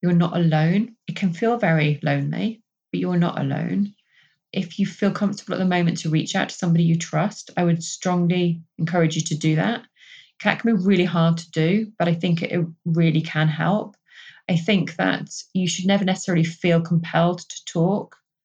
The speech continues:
but it really does make a difference. And then find the other things that make your heart sing. Find the things that kind of, you know, keep you going. For me, it's running and it's writing. Uh, for you, it sounds like it's making music.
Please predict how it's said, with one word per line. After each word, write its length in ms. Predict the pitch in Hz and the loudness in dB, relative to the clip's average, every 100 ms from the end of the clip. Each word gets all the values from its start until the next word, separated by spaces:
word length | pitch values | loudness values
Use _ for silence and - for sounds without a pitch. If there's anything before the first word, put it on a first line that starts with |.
| _ - | _ -8
but 100 | 175 | -4
it 100 | 170 | 0
really 160 | 175 175 | 0 2
does 180 | 170 170 | 0 2
make 220 | 165 170 | 0 0
a 20 | |
difference. 420 | 170 170 180 165 | 0 -2 0 -2
And 120 | 196 | 2
then 100 | 220 | 2
find 340 | 220 233 233 226 | 2 0 2 4
the 120 | 220 | 4
other 160 | 208 220 | 2 0
things 320 | 185 165 156 | 2 2 2
that 100 | - | 0
make 220 | 160 165 | 0 0
your 100 | 165 | 0
heart 260 | 165 165 165 | 2 2 -2
sing. 480 | - - - 143 - _ - - _ _ | -4 -4 -4 -8 -12 _ -20 -20 _ _
Find 240 | 220 220 208 | 2 4 4
the 40 | |
things 380 | 202 202 190 175 | 2 2 2 0
that 120 | 170 | -4
kind 280 | - 180 170 | -2 0 4
of, 300 | 170 165 - _ _ _ _ - | 4 2 -4 _ _ _ _ -4
you 80 | 180 | -2
know, 100 | 175 | 0
keep 260 | 202 - | -2 -4
you 60 | 175 | -2
going. 320 | 180 180 170 | 2 4 4
For 120 | 165 180 | 2 2
me, 280 | 190 196 | 2 2
it's 200 | 165 - | 0 -2
running 480 | 165 170 175 185 190 - | 0 2 2 2 0 -2
and 400 | 165 156 151 151 | 0 2 2 0
it's 200 | - - | -2 -6
writing. 840 | 165 170 175 - 190 175 170 165 - | 0 0 0 -2 -2 2 2 0 0
Uh, 100 | 156 160 | -2 0
for 60 | 175 | 0
you, 300 | 165 180 175 | 2 2 2
it 120 | 170 | 0
sounds 220 | 175 165 | 0 2
like 160 | 160 - | 0 -2
it's 140 | - | -4
making 400 | 170 - 165 156 | -2 -2 0 2
music. 500 | 175 180 175 180 - | 2 0 -2 -4 -4